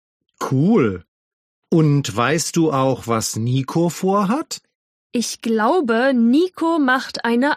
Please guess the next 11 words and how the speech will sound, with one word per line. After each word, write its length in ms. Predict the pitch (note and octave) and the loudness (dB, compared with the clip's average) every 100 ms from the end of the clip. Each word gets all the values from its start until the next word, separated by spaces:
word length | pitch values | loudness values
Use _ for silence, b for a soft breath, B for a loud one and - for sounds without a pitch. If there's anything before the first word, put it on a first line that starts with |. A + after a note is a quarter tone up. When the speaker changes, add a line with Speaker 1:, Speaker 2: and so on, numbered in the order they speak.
| - | 0
Speaker 2:
Ausbildung 800 | A#3+ B3+ - A#3 A3 G#3+ G#3 G#3 | -2 -2 -2 0 0 0 -2 -2
als 380 | G#3 G#3 G3+ - | -2 -2 -4 -4
Elektriker. 960 | G#3+ A3 D#4 - - G#3+ - - G#3 _ _ _ _ _ _ - | -2 -2 -2 -6 -6 -6 -4 -6 -6 _ _ _ _ _ _ -4
Er 320 | B3 C#4 A#3 | 0 2 2
will 240 | A3+ A3+ A3 | 2 2 2
so 240 | G3+ G#3 | 0 -2
bald 540 | F3 A3 A#3+ D4+ - B3 | 0 0 2 2 -2 -2
wie 160 | B3 | 2
möglich 720 | G#3+ G#3 G#3 - G#3 G3+ - | 2 2 -2 -2 -4 -4 -6
Geld 340 | A#3 B3+ D#4 - | -2 0 0 0
machen 480 | G#3+ G3+ A#3+ C4+ | 0 0 -2 -4